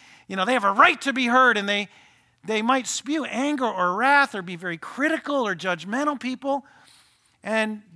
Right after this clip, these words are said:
this proverb says to be very careful of people like that, because pretty soon you're gonna learn their ways and fall into their traps, fall into their, their ways, into the kind of the messes they create by being kind of so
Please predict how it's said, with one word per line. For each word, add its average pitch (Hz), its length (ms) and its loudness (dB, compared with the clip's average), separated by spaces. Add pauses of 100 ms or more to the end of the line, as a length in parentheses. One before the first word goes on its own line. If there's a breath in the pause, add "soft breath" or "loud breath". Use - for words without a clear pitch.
(260)
this 233 180 -6
proverb 302 440 2
says 220 240 -4
to 220 80 -10
be 196 120 -8
very 262 240 -8
careful 220 720 -4 (480 soft breath)
of 214 180 0
people 247 300 -6
like 262 260 2
that, 220 220 0
because 214 380 -4
pretty 339 280 -4
soon 311 360 -4
you're 208 80 -4
gonna 208 180 -4
learn 285 300 2
their 247 120 2
ways 214 320 0
and 196 120 -12
fall 214 240 2
into 240 260 -4
their 185 160 -4
traps, 190 380 0
fall 220 240 -2
into 240 240 -6
their, 180 260 -2 (580 soft breath)
their 180 200 -4
ways, 165 320 -4
into 214 240 -6
the 220 60 -6
kind 254 180 0
of 233 60 -4
the 208 60 -6
messes 226 520 0
they 202 120 -2
create 214 540 -4 (480 soft breath)
by 214 180 4
being 226 540 -2 (340 soft breath)
kind 262 220 0
of 214 80 -4
so 208 280 -4